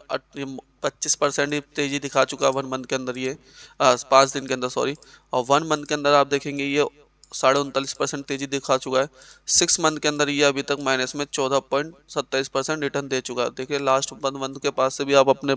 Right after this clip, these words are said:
इसको शेयर को होल्ड कर रहे होंगे, तो इसमें अच्छी खासी तेज़ी देखने को मिली हमारे को।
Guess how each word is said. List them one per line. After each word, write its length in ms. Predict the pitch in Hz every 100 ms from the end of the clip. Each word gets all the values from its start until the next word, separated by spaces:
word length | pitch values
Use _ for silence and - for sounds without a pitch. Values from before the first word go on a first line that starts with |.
| 143
इसको 240 | 147 - 147
शेयर 220 | 143 131
को 120 | 143
होल्ड 240 | 135 131 123
कर 140 | 135
रहे 100 | 131
होंगे, 220 | 127 135
तो 400 | 160 - - -
इसमें 180 | 135 151
अच्छी 240 | 143 -
खासी 220 | 139 139 147
तेज़ी 260 | 143 135
देखने 320 | 131 127 147
को 80 | 139
मिली 220 | 135 131
हमारे 300 | 143 139 135 131
को। 200 | 147